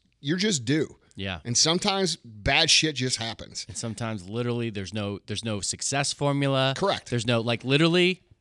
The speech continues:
Speaker 2: you just have to endure.
Speaker 1: Yeah. And that's
Speaker 2: You
Speaker 1: it.
Speaker 2: just have to endure.
Speaker 1: And, and, and that's, that's what this is. And I'm
Speaker 2: Yeah.
Speaker 1: aware of that. So
Speaker 2: Which, I mean, and I, this sounds like a really cheesy transition, but how much you think seventy-five Hard helped you with that?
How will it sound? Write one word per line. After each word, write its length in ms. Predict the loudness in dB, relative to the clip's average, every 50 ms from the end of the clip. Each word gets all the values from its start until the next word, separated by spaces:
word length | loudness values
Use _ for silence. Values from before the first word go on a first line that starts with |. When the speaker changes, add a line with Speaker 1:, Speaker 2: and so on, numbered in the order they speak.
| _ -18 -8
Speaker 2:
you 140 | -4 -4 -2
just 220 | 0 0 0 0 0
have 140 | -2 -2 -2
to 100 | -2 -2
endure. 360 | -2 -4 -4 -6 -8 -10 -10 0 2
Speaker 1:
Yeah. 160 | 2 2 2 -2 -10 -18 _ _ _
And 100 | 0 2 4
that's 140 | 4 4 6
Speaker 2:
You 40 | 6
Speaker 1:
it. 40 | 6
Speaker 2:
just 180 | 4 4 2
have 180 | 0 0 0 -2
to 80 | -6
endure. 240 | -6 -6 -4 -2 -2
Speaker 1:
And, 120 | -2 -2 -2 2 4
and, 220 | 6 6 6 4 2 0
and 140 | 0 2 2
that's, 200 | 2 2 0 0 -2 -4 -4
that's 220 | -4 -2 0 2
what 100 | 0 2
this 180 | 2 2 2 2
is. 260 | 2 0 -2 -4 -8 -6
And 80 | -4
I'm 80 | -4 -2
Speaker 2:
Yeah. 180 | -2 -2 -4 -4 -6
Speaker 1:
aware 260 | -2 2 2 2 2
of 100 | 2 -2
that. 200 | -8 -12 -14 -14 _
So 120 | -2 0 2
Speaker 2:
Which, 240 | 4 4 2 2 0 -2
I 120 | 0 2 4
mean, 240 | 6 4 4 4
and 240 | 2 0 -2 -2 -2 -6 -8 -8
I, 140 | -8 -8 -8 _ _ _ _ _ _ _ _ _ _ _ -20 -16 -14 -14 -14 -16 -18 _ _ -6
this 120 | -2 0
sounds 260 | 2 4 4 4 4
like 140 | 2 2 0
a 40 | 0
really 220 | 0 0 0 0
cheesy 380 | 0 0 -2 -2 -2 -2 -4 -6
transition, 640 | -6 -6 -4 -4 -4 -4 -4 -4 -2 -2 -4 -4 -4
but 300 | -2 -2 -2 -2 -4 -6 -12 -20 -20 -20 -20 _ _ _ _ _ _ _ _ _ _ _ _ _ _ _ _ -20 _ _ _ _ _
how 120 | 0 2
much 160 | 2 2 2
you 80 | 0 0
think 160 | -2 -2 0
seventy-five 480 | 0 0 0 0 0 -2 -2 -4 -2 0
Hard 220 | 0 0 0 0
helped 240 | 0 -2 -4 -4 -8
you 40 | -10
with 120 | -10 -8
that? 220 | -8 -8 -8 -8